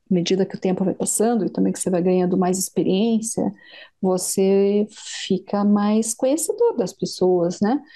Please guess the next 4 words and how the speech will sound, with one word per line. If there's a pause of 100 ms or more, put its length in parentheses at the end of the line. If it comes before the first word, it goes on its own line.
(220)
Então,
você
tentar
observar